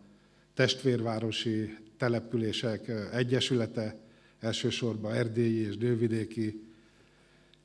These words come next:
településeket, testvértelepüléseket bevonva ebbe az akcióba, csatlakozott a ferences rendtartománynak a képviseletébe,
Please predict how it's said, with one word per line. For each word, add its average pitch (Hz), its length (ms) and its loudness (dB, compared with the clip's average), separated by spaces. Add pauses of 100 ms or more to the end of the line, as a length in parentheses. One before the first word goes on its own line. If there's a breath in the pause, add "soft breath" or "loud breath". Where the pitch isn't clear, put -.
településeket, 120 800 2
testvértelepüléseket 123 1120 2
bevonva 120 400 2
ebbe 110 200 -2
az 104 120 -4
akcióba, 127 760 2 (760 soft breath)
csatlakozott 120 720 0
a 113 280 2
ferences 117 560 0
rendtartománynak 117 1080 0
a 110 160 -2
képviseletébe, 117 1300 0